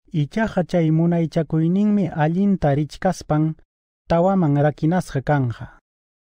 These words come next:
Chayripa munaychakuyninqa mana mirayninkunamanpas husqachu kanja. Manataqmi ñawpaq tiempunpi hina ancha atiyniyuqchu kanja.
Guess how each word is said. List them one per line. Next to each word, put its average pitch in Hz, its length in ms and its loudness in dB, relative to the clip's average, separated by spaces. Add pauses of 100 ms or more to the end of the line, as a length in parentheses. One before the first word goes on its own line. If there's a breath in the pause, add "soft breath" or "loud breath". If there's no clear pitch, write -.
(280)
Chayripa 196 640 0
munaychakuyninqa 170 1200 0 (400 soft breath)
mana 196 420 2
mirayninkunamanpas 175 1300 2
husqachu 160 560 -4
kanja. 190 480 -2 (560)
Manataqmi 165 680 0
ñawpaq 190 480 0 (140)
tiempunpi 160 840 0 (320 loud breath)
hina 185 360 2
ancha 175 440 2
atiyniyuqchu 170 720 0
kanja. 127 480 -2